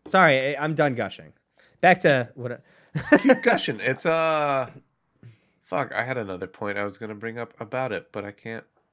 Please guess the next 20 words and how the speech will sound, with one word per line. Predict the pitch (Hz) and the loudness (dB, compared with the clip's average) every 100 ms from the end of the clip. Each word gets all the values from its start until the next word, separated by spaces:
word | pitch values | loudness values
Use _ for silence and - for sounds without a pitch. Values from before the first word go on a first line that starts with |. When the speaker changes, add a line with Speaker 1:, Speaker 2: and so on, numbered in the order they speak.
| _ | _
Speaker 2:
remember | 117 117 123 123 127 127 | -20 -20 -20 -20 -16 -16
it | - _ - 127 _ _ _ _ - | -18 _ -20 -20 _ _ _ _ -20
now. | 156 151 147 _ | -18 -18 -20 _
Son | _ - 180 175 | _ -20 -18 -20
of | 175 | -20
a | |
bitch. | 185 196 208 185 208 190 196 190 - - - _ _ _ - - - - - - - | -20 -20 -20 -20 -20 -20 -20 -20 -16 -16 -16 _ _ _ -18 -14 -12 -12 -14 -18 -6
Speaker 1:
<laughs> | 175 - - 160 - - - - 311 - 277 | -4 -4 -8 -10 -10 -14 -16 -14 -14 -8 2
Speaker 2:
Oh, | 302 285 | 6 8
Speaker 1:
So | 262 | 8
this | 285 - - - _ | 6 0 -4 -12 _
Speaker 2:
that's | 196 262 254 | 2 2 2
what, | 277 226 | -2 -2
Speaker 1:
Yeah. | 123 185 180 | 2 0 0
Speaker 2:
uh, | 170 160 180 | -4 -4 -2
a, | |
a | |
nice | 180 202 196 - | 0 0 -2 -6
thing | 202 185 | -6 -2
that | 180 147 | -2 -2